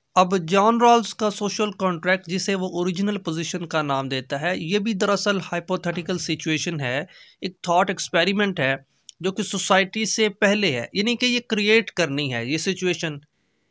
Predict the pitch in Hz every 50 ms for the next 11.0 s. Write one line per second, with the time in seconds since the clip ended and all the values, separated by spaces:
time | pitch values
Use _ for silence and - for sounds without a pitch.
0 | _ _ - 151 196 220 233 240 233 - - - 214 214 - - - 196 196 202
1 | 196 208 196 - - - 214 214 208 226 233 226 202 170 170 156 143 131 131 143
2 | 139 131 131 143 165 185 - _ _ _ _ _ _ - 202 190 - - 226 214
3 | 202 208 - - - 226 220 196 202 202 175 147 147 147 151 160 - _ _ _
4 | _ _ _ _ _ _ _ _ - 202 208 208 208 208 185 175 220 214 208 208
5 | - 208 214 220 - - 254 226 214 185 170 - 185 190 185 165 151 151 160 170
6 | 180 185 - _ _ _ _ - 170 190 214 202 185 - - - 220 214 214 214
7 | 220 220 220 208 214 - _ _ _ _ _ - 220 240 233 196 - 208 190 190
8 | 190 - 208 208 - - 208 214 175 151 214 233 - - 254 269 269 240 214 190
9 | - 226 196 190 208 202 190 185 156 160 180 165 156 160 139 127 - - 131 -
10 | - 120 110 - _ _ _ _ _ _ - - _ _ _ _ 202 220 240 -